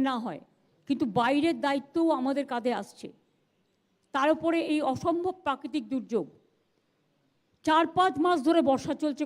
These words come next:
কন্টিনিউয়াস, গ্রীষ্মকালটাও বর্ষাকাল হয়ে গেছে,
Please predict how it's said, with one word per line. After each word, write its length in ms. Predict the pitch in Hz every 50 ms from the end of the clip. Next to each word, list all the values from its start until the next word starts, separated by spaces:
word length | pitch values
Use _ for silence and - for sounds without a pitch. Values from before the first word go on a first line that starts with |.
| 294 269
কন্টিনিউয়াস, 640 | 269 254 254 - 294 254 254 269 254 190 170 - - - - _ _ _ _ _ _ _ _ _ _ _ _ _ _ _ _ _ _ _ _ _ _ _ _ _ _ _ _ _ _ _ -
গ্রীষ্মকালটাও 880 | 202 185 247 294 269 - - - 349 339 339 349 349 339 - 359 359 370 294 302
বর্ষাকাল 440 | 302 294 - - 330 302 311 302 269 226
হয়ে 120 | 233 214 175 165
গেছে, 200 | 151 - -